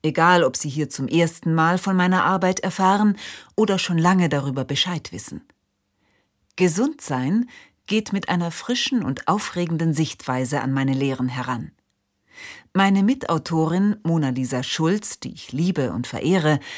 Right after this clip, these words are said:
hatte mir schon lange versprochen, dass sie wissenschaftliche Beweise aufspüren und sammeln würde,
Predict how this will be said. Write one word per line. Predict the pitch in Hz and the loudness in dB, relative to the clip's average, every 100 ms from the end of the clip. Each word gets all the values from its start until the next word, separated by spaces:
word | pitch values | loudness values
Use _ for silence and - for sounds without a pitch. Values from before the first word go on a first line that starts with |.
| - - _ | -16 -20 _
hatte | 208 214 | -4 0
mir | 214 | 0
schon | 208 196 | 2 0
lange | 175 202 254 | 2 2 0
versprochen, | 240 180 - 175 175 - 185 180 - _ | 0 -4 -2 2 2 2 0 -2 -10 _
dass | 185 170 | -2 -2
sie | 175 165 | -2 -2
wissenschaftliche | 220 - 190 175 165 170 - | 0 0 -2 -2 -4 -6 -4
Beweise | 151 151 180 202 - - | -4 0 2 4 2 0
aufspüren | 139 143 - - 160 160 156 | 0 0 -4 -4 -2 0 0
und | 123 131 | 0 2
sammeln | 156 160 160 | 4 4 4
würde, | 151 170 170 | 4 4 4